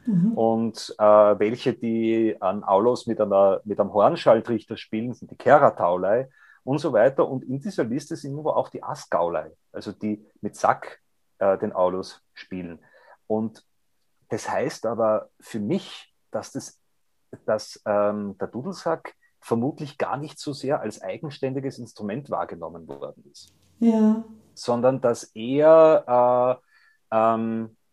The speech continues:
Speaker 2: äh, ja, dass das irgendwie so, äh, dass der Sack so eine Art Hilfsmittel einfach war, äh, um einen Dauerton zu produzieren.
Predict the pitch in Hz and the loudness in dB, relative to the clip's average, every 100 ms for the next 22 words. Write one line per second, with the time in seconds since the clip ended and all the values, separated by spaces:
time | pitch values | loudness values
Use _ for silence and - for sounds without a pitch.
0 | _ - - - 107 104 104 104 95 104 | _ -20 -20 -8 -4 0 0 -2 -4 -10
1 | 120 117 120 113 113 120 143 151 110 - | -12 -12 -12 -14 -4 6 8 8 2 -8
2 | 131 120 139 - 147 139 143 139 143 123 | -8 -6 -6 -6 -6 -4 -4 -4 -2 0
3 | 127 127 123 - 123 107 113 - - 135 | -2 -4 -8 -6 -4 -2 -2 -2 -4 -4
4 | 127 98 110 - 208 - 110 101 92 92 | -2 -2 -6 -8 -10 -10 -10 -8 -10 -10
5 | 92 98 - 85 95 120 - _ _ _ | -12 -12 -6 -6 -2 -2 -2 _ _ _
6 | _ _ _ 117 117 117 - 139 156 190 | _ _ _ 0 0 0 -2 -2 0 -4
7 | 202 120 127 131 135 127 - 101 135 139 | -6 -4 -2 -2 -6 -2 4 6 6 4
8 | 117 113 117 117 - 110 110 - 170 170 | -2 -4 -6 -12 -10 -10 -10 -10 -4 -2
9 | 110 | -2